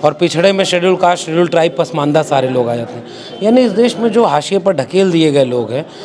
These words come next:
जगह ज़मीन, धन संपत्ति, शिक्षा, रोजगार से, वो सारे लोग अगर भारत की आज़ादी के पचहत्तर साल बाद भी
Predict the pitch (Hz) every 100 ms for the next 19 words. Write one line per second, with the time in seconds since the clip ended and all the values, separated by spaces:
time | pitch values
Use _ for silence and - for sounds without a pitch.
0 | - - 156 156 156 156 147 147 160 156
1 | 139 147 151 127 139 - 160 147 147 -
2 | 156 143 139 131 147 139 131 156 - -
3 | - - - - 160 160 233 240 202 208
4 | 202 214 208 196 170 147 170 165 165 160
5 | 151 175 175 151 131 - 160 156 143 131
6 | 131 104 104